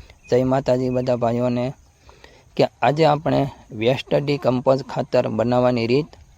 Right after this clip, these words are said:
અને તેના ફાયદા વિશે આપણે વાત કરીશું.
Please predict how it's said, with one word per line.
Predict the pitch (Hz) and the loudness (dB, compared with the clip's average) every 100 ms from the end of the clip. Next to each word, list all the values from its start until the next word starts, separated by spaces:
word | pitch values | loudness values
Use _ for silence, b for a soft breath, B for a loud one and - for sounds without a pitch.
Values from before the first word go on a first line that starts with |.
| - | -12
અને | 110 110 | -8 -4
તેના | 120 123 | -2 -2
ફાયદા | 117 - 131 123 | -2 -2 0 0
વિશે | 123 120 127 | 0 -2 -2
આપણે | 120 - 117 110 | -2 -4 -4 -2
વાત | 104 110 | 0 -2
કરીશું. | - 107 117 170 | -4 -6 -2 -2